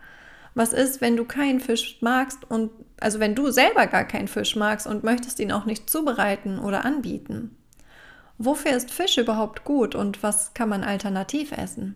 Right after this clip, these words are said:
Darum geht's in der heutigen Folge. Und damit sage ich herzlich willkommen. Ich freue mich, dass du heute wieder eingeschaltet hast zu Happy Veggie Kids, dem Podcast für entspannte und vegetarische Kinderernährung. Ja,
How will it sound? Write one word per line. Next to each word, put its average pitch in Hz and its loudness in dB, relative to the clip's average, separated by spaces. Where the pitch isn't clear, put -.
Darum 269 6
geht's 208 -2
in 202 -2
der 180 -4
heutigen 208 -2
Folge. 185 -6
Und 214 -2
damit 254 2
sage 254 2
ich 254 -6
herzlich 262 -2
willkommen. 269 2
Ich 226 -4
freue 247 2
mich, 262 2
dass 208 -6
du 208 -8
heute 208 -4
wieder 202 -2
eingeschaltet 185 -4
hast 196 -6
zu - -8
Happy 196 -4
Veggie 175 -4
Kids, - -12
dem 277 2
Podcast 233 -2
für - 0
entspannte 226 0
und 262 -2
vegetarische 208 -2
Kinderernährung. 190 -6
Ja, 190 4